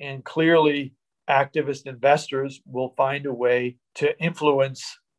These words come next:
how these subjects develop. And again, it's another subject that if a company is addressing actively, is making it easy and straightforward for people to understand why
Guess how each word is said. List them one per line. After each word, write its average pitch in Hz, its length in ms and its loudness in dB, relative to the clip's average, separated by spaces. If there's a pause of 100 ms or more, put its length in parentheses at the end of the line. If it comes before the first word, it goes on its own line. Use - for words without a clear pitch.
how 143 280 6
these 139 280 -6
subjects 135 320 -6
develop. 131 480 0 (100)
And 127 320 -14 (100)
again, 135 400 -2
it's 135 160 -8
another 131 320 2
subject 135 600 0
that 123 160 -8
if 123 160 -8 (100)
a 135 120 -2
company 143 520 -2
is 127 140 -6
addressing 131 560 0
actively, 139 840 -4 (240)
is 131 220 -6
making 139 360 -2
it 165 180 0
easy 143 400 0
and 131 100 -6
straightforward 143 840 4
for 135 100 -8
people 143 320 -4
to - 80 -4
understand 135 640 -6 (220)
why 139 560 6